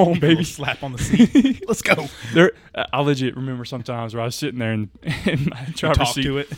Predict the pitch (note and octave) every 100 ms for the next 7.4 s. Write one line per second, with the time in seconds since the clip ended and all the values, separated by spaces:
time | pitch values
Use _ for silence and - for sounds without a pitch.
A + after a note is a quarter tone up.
0 | - - C#3+ A#2+ A#2+ A#2+ - C3+ A#2+ G2+
1 | G2+ - D#3 C3+ G#2 - _ _ _ -
2 | D3+ B2+ - _ _ _ _ _ C3 C3+
3 | C3 C3 A#2+ G2 F#2+ - D3 C#3+ - C3
4 | G#2 - A2+ A2+ C3+ - A2 A#2+ A2 -
5 | - - _ _ _ - A2+ G#2 F#2+ G#2+
6 | G2+ G2 F#2 F#2 _ _ _ B2 A2+ G#2+
7 | A#2+ A2 G#2